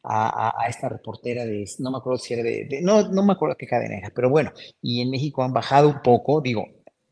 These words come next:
han bajado un poco, no, no como deberían haber bajado, evidentemente, pero, eh, es que, es que dejaron esto hecho un desastre, pues bueno, eso ya lo sabemos, ¿no?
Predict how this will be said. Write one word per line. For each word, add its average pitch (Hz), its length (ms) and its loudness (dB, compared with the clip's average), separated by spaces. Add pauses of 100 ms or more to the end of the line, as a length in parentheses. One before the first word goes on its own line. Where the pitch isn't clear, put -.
han 185 220 8
bajado 170 400 2
un 165 160 -4
poco, 139 420 -2 (1040)
no, 160 320 6 (120)
no 156 360 6
como 165 240 2
deberían 135 600 6
haber 113 300 2
bajado, 113 440 -6
evidentemente, 107 840 -8 (920)
pero, 101 400 -10
eh, 98 480 -12
es - 520 -12
que, 175 440 0
es 139 200 -2
que 160 180 2
dejaron 127 340 -2
esto 127 200 -8
hecho - 180 -6
un 120 100 -4
desastre, 127 560 -4
pues - 180 -14
bueno, - 180 -14
eso - 120 -6
ya 147 120 2
lo 170 80 -2
sabemos, - 460 -12
¿no? - 140 -8